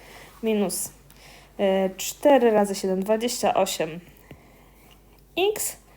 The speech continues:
plus czterdzieści dziewięć równa się dwieście dwadzieścia pięć. Teraz to wszystko segreguję, wszystko na lewą stronę, czyli mam pięć x kwadrat minus dwadzieścia x, e, i co mam jeszcze? Tak, szesnaście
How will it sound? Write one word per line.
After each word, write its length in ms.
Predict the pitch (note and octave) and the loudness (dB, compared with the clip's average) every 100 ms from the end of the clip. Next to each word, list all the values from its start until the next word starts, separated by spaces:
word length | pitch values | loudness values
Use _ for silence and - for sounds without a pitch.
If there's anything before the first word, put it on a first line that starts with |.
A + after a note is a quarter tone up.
| - - - - | -20 -20 -20 -12
plus 320 | - C4 B3+ | 2 2 2
czterdzieści 520 | - F#3+ F3+ F3 B3+ | -4 -4 -4 -8 -4
dziewięć 340 | C4 E4 B3+ - | 0 0 0 -4
równa 200 | G#3 G3+ | -4 -4
się 140 | - | -6
dwieście 320 | G#3 D4+ - | -4 -4 -4
dwadzieścia 420 | F#3 F3 F3 - | -4 -4 -4 -8
pięć. 340 | D3+ - - - - - - - _ - _ - - - - - - | -8 -8 -16 -18 -20 -20 -20 -20 _ -20 _ -20 -20 -20 -20 -20 -8
Teraz 260 | - G4 D4 | 2 4 6
to 80 | A#3+ | 2
wszystko 280 | - - G#3+ | 0 -4 0
segreguję, 560 | D4+ C4 G#3+ F#3 F3 | 2 2 2 -2 -4
wszystko 300 | G3 D4+ C#4+ | -2 -2 0
na 120 | A#3 | 4
lewą 220 | G#3+ A3 G#3 | 4 4 2
stronę, 520 | - E3+ F3 F#3 B3 - - - - - - | -2 -8 -4 -2 -2 -6 -20 -20 -20 -16 -4
czyli 140 | B3 | 2
mam 160 | G#3 G#3 | 2 2
pięć 260 | D4 D#4 | 0 0
x 160 | B3 - | -4 0
kwadrat 340 | G#3 G3+ A#3 | 2 4 4
minus 360 | C#4 A#3 G#3+ G3 | 2 2 2 2
dwadzieścia 540 | G3 G#3+ C4+ D4+ - - - G3+ | 2 2 2 0 -2 -2 -4 -2
x, 240 | G4 - - - - - - - - | -2 -4 -10 -16 -20 -20 -20 -20 -6
e, 340 | G#3+ G#3 G#3+ G#3+ - | -2 0 0 -2 -4
i 120 | C4 | -4
co 120 | A#3 | -2
mam 140 | G3+ F3+ | -2 -2
jeszcze? 280 | E3+ - | -6 -8
Tak, 260 | - - - - - | -6 -8 -10 -18 0
szesnaście 800 | D4 D4 D4 G3 F3+ - A#3+ | 4 4 2 -2 -2 0 2